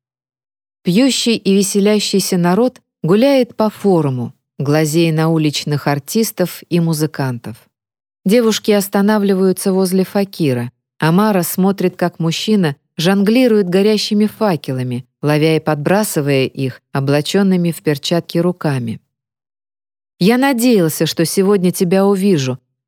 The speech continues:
Голос из-за её спины звучит, как воспоминание о родине.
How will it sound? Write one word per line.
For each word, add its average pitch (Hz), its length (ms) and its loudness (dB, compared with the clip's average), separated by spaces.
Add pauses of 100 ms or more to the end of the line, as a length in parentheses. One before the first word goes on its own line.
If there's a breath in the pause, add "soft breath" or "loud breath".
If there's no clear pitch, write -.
(100)
Голос 160 460 0
из-за 156 320 -2
её 156 220 0
спины 165 420 0
звучит, 160 480 -2
как 185 220 -2
воспоминание 170 920 0
о 165 220 -2
родине. 127 540 -4